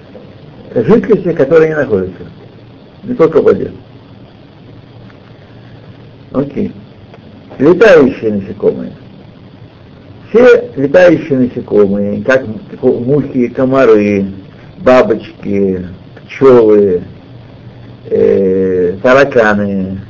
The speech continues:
летающие, э, запрещены для еды из Торы. Кроме различных видов, э, саранчи, что, которые для тайманим,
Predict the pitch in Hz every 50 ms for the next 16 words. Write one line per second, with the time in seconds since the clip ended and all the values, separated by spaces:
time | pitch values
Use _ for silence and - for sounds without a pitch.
0 | - 107 110 120 - - 117 107 107 101 101 104 104 - - - - 135 127 139
1 | 147 151 156 - - - - - - - - - - - - - - - - -
2 | - - - - - - - - - - - - - - - - - 110 110 107
3 | 104 104 104 104 104 101 98 101 95 - 123 123 - 135 131 131 - - 160 190
4 | 208 175 151 156 151 143 147 156 160 156 156 - - 123 110 101 90 82 80 -
5 | - - - - - - - - - - - - - - - - - - - -
6 | - - - - - - - - - - - - - - 147 147 175 208 226 226
7 | 220 226 226 220 226 226 220 208 - - - - 123 139 143 131 143 160 196 180
8 | - - - - - 131 147 139 - - 135 170 175 - 143 135 123 - - -
9 | - - - - 113 123 117 117 113 113 110 110 110 107 107 110 104 - - 135
10 | 127 123 127 120 - - 135 143 175 214 208 - - - - - - - - -
11 | - - - - - - - - - - - - - - - - - - - -
12 | - - 143 139 139 139 139 139 139 135 135 - 123 - - - 127 139 156 147
13 | 147 131 123 120 135 135 135 135 131 131 135 135 147 180 214 226 220 202 196